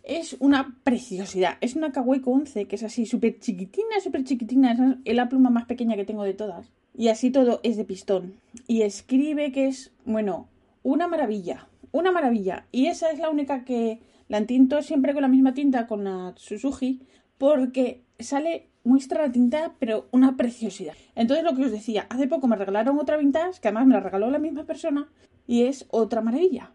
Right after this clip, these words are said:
Pero claro, esto de vintage, eh, ¿qué pasa? Que lo que os decía, esto hay que saber, no es llegar a la tienda y compras una tin-, una pluma nueva y ya está.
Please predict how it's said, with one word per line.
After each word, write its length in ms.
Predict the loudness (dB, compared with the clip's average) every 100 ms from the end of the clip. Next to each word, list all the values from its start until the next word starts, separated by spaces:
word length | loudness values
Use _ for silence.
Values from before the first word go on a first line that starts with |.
| -2
Pero 200 | 0 0
claro, 360 | 0 0 -2 -4
esto 240 | -4 -2 0
de 80 |
vintage, 580 | 6 8 6 2 -2 -10 _ _ -2
eh, 520 | 2 4 4 2 2
¿qué 80 | 0
pasa? 300 | -4 -8 -18 -18 -14
Que 340 | -4 0 4 4
lo 80 | 2
que 80 |
os 80 | -2
decía, 280 | -4 -6 -6
esto 380 | -6 -4 0 2
hay 120 | 2
que 320 | 2 0 0
saber, 300 | -2 -4 -4 -4
no 160 | -4 -2
es 80 |
llegar 220 | -2 0 2
a 60 |
la 80 | 2
tienda 220 | 0 -2
y 40 | -2
compras 240 | -6 -2
una 160 | -4 -4
tin-, 260 | -8 -8 -8
una 280 | -4 -4
pluma 220 | -4 -6 -4
nueva 320 | -4 -2 -2
y 60 |
ya 60 | -2
está. 320 | -4 -6 -6